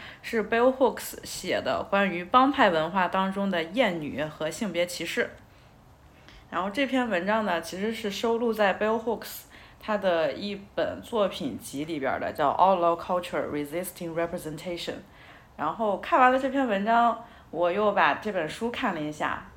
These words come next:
感受颇多，所以我觉得可以顺着跟老周聊一下。然后也可以另外一个不同于音乐的角度，比较偏向于文化批评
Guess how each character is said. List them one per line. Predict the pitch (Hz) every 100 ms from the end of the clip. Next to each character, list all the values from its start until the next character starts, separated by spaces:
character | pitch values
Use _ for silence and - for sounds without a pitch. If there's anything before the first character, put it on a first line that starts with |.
| -
感 | - 151
受 | 143 240 185
颇 | - 214 190
多， | 170 139 - -
所 | 185 175
以 |
我 | 160 147
觉 | 151 143
得 | 143
可 | 147 -
以 | 165 151 143
顺 | - 190
着 | 151
跟 | 151 165
老 | 151
周 | 131 165
聊 | 160 135 127
一 |
下。 | 151 156 - - - - -
然 | 165 165
后 | 196 220 190 170 170 - - -
也 | 190 180
可 | - 220
以 | 208 202 185 175 160 139 143 - - -
另 | 196 214
外 | 214 185
一 | 151 -
个 | 180 165 156 - -
不 | 247
同 | - 226
于 | 226 226
音 | 226 262 262
乐 | 233
的 | 175 175
角 | 175 135
度， | 165 160 143
比 | 160
较 | 156 180
偏 | 180 220
向 | 220 214 170
于 | 160
文 | 147 170
化 | 220 190
批 | 190 220 220
评 | 151 143